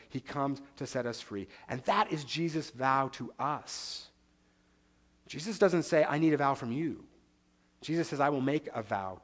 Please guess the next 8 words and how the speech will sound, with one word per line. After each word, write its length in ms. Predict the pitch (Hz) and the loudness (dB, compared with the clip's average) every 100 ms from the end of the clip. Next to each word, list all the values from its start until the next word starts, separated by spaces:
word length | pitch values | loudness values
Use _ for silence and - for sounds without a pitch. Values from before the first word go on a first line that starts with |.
| - - | -14 -8
to 140 | 175 | -8
you. 200 | 87 82 - _ - _ _ _ _ _ _ _ _ | -8 -16 -20 _ -20 _ _ _ _ _ _ _ _
I 360 | 123 143 151 180 | 0 4 4 2
will 160 | 135 123 | -4 -4
set 300 | - 151 139 | 0 0 0
you 80 | 139 | -6
free." 320 | - 127 98 - | -4 -4 -6 -8
And 160 | - | -4